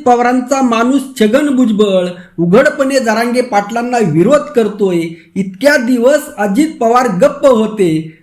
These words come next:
पण आता ते सुद्धा बोलायला लागले. आता बोलायला काही बंदी नाही आणि अजित पवार तर डेप्युटी सीएम आहेत, बोललंच पाहिजे. परंतु त्यांना वाटलं नेहमीसारखं काहीतरी बोलून लोक दादा दादा करतील,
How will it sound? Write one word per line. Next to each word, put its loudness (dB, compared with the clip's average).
पण -6
आता -4
ते -2
सुद्धा -4
बोलायला 0
लागले. -2
आता -2
बोलायला 2
काही 0
बंदी 0
नाही -2
आणि 2
अजित 2
पवार 2
तर 2
डेप्युटी 0
सीएम 0
आहेत, 0
बोललंच 0
पाहिजे. 2
परंतु 0
त्यांना 0
वाटलं 0
नेहमीसारखं 0
काहीतरी 0
बोलून 0
लोक 2
दादा 0
दादा -2
करतील, -2